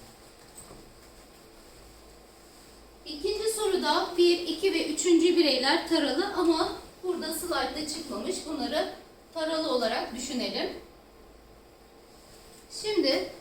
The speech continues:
şekildeki soy ağacında balık pulluluğu hastalığının kalıtımı gösterilmektedir.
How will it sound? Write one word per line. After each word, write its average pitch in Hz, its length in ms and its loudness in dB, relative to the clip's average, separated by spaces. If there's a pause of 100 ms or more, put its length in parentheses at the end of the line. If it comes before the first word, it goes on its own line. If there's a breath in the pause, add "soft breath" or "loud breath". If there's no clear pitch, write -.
(920)
şekildeki 381 640 2
soy 392 220 2
ağacında - 540 -2
balık 349 340 -4
pulluluğu 311 560 0
hastalığının 277 760 -2
kalıtımı 311 500 0
gösterilmektedir. 214 1040 -4